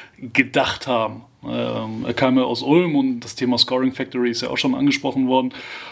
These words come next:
Ähm, dass er halt einer ist, der, der eine sehr klare Vision und eine sehr klare Vorstellung hat von dem, was er tun will mit der Mannschaft und,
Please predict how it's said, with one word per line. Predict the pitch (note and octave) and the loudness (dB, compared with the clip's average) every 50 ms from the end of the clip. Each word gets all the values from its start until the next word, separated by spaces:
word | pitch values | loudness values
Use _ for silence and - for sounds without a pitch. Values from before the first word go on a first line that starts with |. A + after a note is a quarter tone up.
| - _ - - | -20 _ -4 2
Ähm, | B2+ A#2 A#2 A#2 A#2 A#2 A#2 - _ _ _ _ _ _ _ _ _ _ _ - - - | 4 6 6 6 4 0 -6 -8 _ _ _ _ _ _ _ _ _ _ _ -12 -4 0
dass | - C3 B2+ A#2+ | 4 4 6 6
er | B2+ B2+ C3 | 6 4 4
halt | C3 B2+ - | 2 0 0
einer | B2+ B2+ C3 C3 C3 C3 C3 - | 0 0 0 0 0 -2 -4 -4
ist, | - B2+ A#2 - | -4 -4 -4 -2
der, | - B2+ B2 A#2+ A#2 | -2 0 0 0 0
der | A2+ A#2+ | 0 0
eine | A#2 A#2 A#2+ | 0 0 0
sehr | A2+ G#2+ B2 C3 B2+ A#2 | 0 0 2 2 4 2
klare | - - C3+ B2+ B2+ A2+ B2 A2 | 2 0 -2 -2 -2 -4 -4 -6
Vision | A#2 G#2+ G#2+ A#2+ C3 C3 B2+ B2+ B2 A#2+ | -6 -4 -2 0 2 2 4 4 4 2
und | B2 A2+ | 2 -2
eine | A2+ | -4
sehr | G#2 A2 A#2+ A#2 A#2 | -2 0 0 0 0
klare | - - B2 A2+ A2+ A2+ | 0 -2 -2 -2 -2 -4
Vorstellung | - - - - - C3 B2 A#2+ - - B2 A#2 A#2+ A2 G#2+ | -4 -4 -4 0 2 2 4 2 2 -2 -2 -4 -4 -4 -4
hat | A#2 A#2 - | -6 -6 -4
von | - A#2+ A2 A2 | -4 -4 -2 0
dem, | G#2+ A#2+ A#2+ A#2+ A#2 A2+ | 2 4 4 4 4 2
was | A#2 A#2 - - | 0 0 -2 -2
er | B2 A#2+ | -6 -4
tun | - - D3 C#3 B2+ A#2+ A2 | -2 2 4 4 4 4 4
will | A2+ A2+ A2 | 0 -2 -2
mit | G#2+ A2 G#2+ | -2 -4 -4
der | - A2 | -4 -2
Mannschaft | G#2+ A2 A2 A2+ A#2 - A#2+ A2+ - - | -2 -2 -2 -2 -2 -2 -2 -4 -8 -8
und, | C3 B2 A#2+ | -8 -8 -8